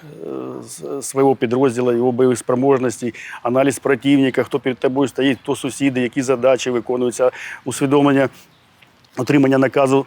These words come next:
старшого командира, усвідомлення, е, розрахунок часу в першу чергу робиться у нас по нашим статутам, які ще у своїм, скажімо так, е, родом з Радянського Союзу, е,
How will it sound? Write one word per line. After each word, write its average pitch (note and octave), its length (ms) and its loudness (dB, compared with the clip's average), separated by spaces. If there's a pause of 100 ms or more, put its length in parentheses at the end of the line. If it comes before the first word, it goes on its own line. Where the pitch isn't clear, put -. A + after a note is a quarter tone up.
(160)
старшого C3+ 420 0
командира, C3+ 500 0
усвідомлення, C3+ 720 0
е, B2+ 60 -2 (640)
розрахунок C3+ 520 0
часу C#3+ 300 2
в A#2+ 40 -2
першу B2+ 280 -2
чергу A2 280 -2 (300)
робиться A#2+ 440 -2
у A2+ 40 -2
нас B2 380 -4 (180)
по A#2 420 2
нашим A#2 300 -4
статутам, A2+ 520 -4 (160)
які A2+ 200 -12
ще A2 280 -4 (360)
у - 120 -16
своїм, A2+ 300 -6
скажімо A2 240 -6
так, - 240 -8 (1400)
е, - 140 -14 (380)
родом A#2 400 0 (440)
з B2+ 120 -10
Радянського C3+ 420 0
Союзу, A2 420 -6 (460)
е, - 40 -20